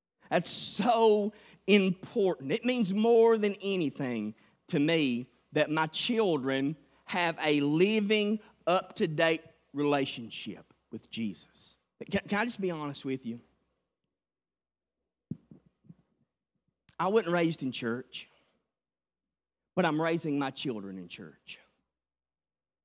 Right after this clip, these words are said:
And it concerns me sometimes. You know why? Because I've seen so many people in church just become so religious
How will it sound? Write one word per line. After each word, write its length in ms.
And 120
it 80
concerns 640
me 140
sometimes. 720
You 120
know 120
why? 260
Because 280
I've 200
seen 360
so 280
many 280
people 440
in 120
church 540
just 260
become 340
so 300
religious 800